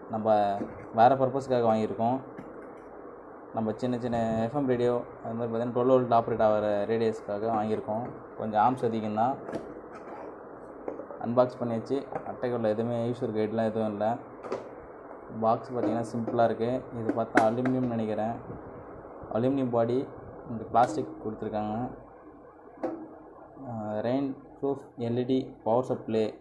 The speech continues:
அப்படின்னு இருக்கு. இது மற்ற எதுவும் பார்த்தீங்கன்னா, ஆ, லைட்டுக்கும்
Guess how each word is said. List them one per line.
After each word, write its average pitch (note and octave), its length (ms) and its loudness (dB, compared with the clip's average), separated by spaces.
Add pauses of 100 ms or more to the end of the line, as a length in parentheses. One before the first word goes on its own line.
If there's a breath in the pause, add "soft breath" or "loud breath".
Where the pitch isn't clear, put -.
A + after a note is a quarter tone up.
(120)
அப்படின்னு G#2+ 300 -4
இருக்கு. A2+ 240 -2 (480)
இது G#2+ 220 -4
மற்ற A#2+ 240 0
எதுவும் B2+ 240 2
பார்த்தீங்கன்னா, B2+ 360 -4 (1300)
ஆ, G#2+ 60 0 (840)
லைட்டுக்கும் C3+ 500 2